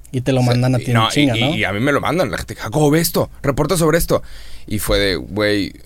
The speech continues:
Speaker 2: y, y yo siempre me enojo con las personas que tienen acceso a las escenas del crimen.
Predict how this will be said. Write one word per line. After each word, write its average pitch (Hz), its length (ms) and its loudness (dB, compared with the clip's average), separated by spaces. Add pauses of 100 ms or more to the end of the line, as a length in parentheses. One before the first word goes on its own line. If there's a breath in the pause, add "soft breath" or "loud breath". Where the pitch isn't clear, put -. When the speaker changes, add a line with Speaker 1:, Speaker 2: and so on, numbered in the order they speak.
(120)
Speaker 2:
y, 110 180 -6
y 113 140 -2
yo 120 140 2
siempre 143 260 2
me 127 80 2
enojo 113 260 0
con 110 160 0
las 101 100 -2
personas 120 380 -4
que 113 80 -6
tienen 117 180 0
acceso 107 280 -4
a - 20 -2
las 104 100 0
escenas 104 280 -4
del 98 120 -2
crimen. 87 440 -6